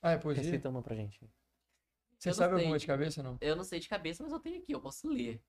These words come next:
Speaker 3: o, o máximo.
Speaker 2: Então
Speaker 3: Mas
Speaker 2: você é tiktoker, estudante de direito,
Speaker 1: Escritor,
Speaker 2: poeta.
Speaker 1: pré-, pré-estudante de psicologia.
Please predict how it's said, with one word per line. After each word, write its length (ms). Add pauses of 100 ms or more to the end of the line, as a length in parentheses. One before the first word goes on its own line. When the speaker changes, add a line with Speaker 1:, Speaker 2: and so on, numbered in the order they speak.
(260)
Speaker 3:
o, 420
o 40
máximo. 720
Speaker 2:
Então 320
Speaker 3:
Mas 100
Speaker 2:
você 100
é 60
tiktoker, 800
estudante 500
de 80
direito, 680
Speaker 1:
Escritor, 760 (320)
Speaker 2:
poeta. 460
Speaker 1:
pré-, 120
pré-estudante 680
de 40
psicologia. 800